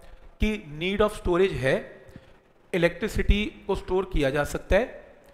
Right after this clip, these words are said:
जैसे घरों में पानी को store किया जा सकता है।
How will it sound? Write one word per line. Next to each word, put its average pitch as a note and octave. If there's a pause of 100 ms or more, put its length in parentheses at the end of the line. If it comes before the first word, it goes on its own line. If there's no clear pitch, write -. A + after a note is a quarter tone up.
(300)
जैसे F3
घरों D#3+
में G3
पानी E3+
को F#3
store F3
किया C#3
जा C3+
सकता D#3
है। -